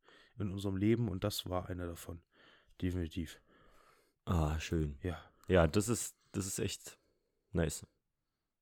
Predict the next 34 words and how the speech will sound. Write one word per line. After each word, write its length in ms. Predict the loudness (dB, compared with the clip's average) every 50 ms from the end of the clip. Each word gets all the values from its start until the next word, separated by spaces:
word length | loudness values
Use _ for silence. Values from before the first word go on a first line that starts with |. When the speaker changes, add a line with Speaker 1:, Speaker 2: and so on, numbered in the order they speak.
| _ -10
Speaker 1:
Nice, 240 | -8 -8 -4 0
nice, 220 | 2 2 2 4 4
nice. 260 | 2 2 2 0 0 2
Speaker 2:
Wenn 100 | 2 4
man, 280 | 4 4 4 2 -2 -8 _ _ _ _ _
na, 320 | 4 6 6 6 6 6 4
wenn 140 | 2 2 4
sowas 340 | 6 6 6 6 6 4
kommt 320 | 6 6 6 6 6 4 4
und 160 | 4 4 6
meistens 420 | 6 6 6 6 6 2 0 2 4
realisiert 500 | 4 6 6 4 4 2 0 -2 0 0
man 120 | 0 -2
das 140 | -2 -2 -2
ja 140 | -2 -2 0
dann 180 | 0 -2 -2
erst 380 | 0 0 -2 -2 -2 -6 -6 _
Speaker 1:
Ja, 80 | -2 2
erst 240 | 4 6 6 6
Speaker 2:
nachher. 140 | 6 4 2 2
Speaker 1:
später, 160 | 2 -2 -6 _
genau. 300 | -8 -6 -6 -6 -8 -8 -12 -16 _ -20 -20 _ _ -4
Speaker 2:
Aber 180 | 0 4 6 6
wenn 80 | 6 6
man 80 | 6
das 160 | 4 2 2
in 100 | 4 4
der 100 | 6 6
Situation 600 | 6 6 6 8 6 6 6 6 6 6 6 4
schon, 380 | 4 4 4 4 4 2 -2 -6 -10 -18 _ _ _ _ _ _ _ _ _ _
Speaker 1:
Mhm. 360 | 0 0 0 0 0 -4 -6 -8 _
Speaker 2:
dann 160 | -6 -6 -6
ist 140 | -6 -6 -4
geil. 200 | -4 -2 -2 -4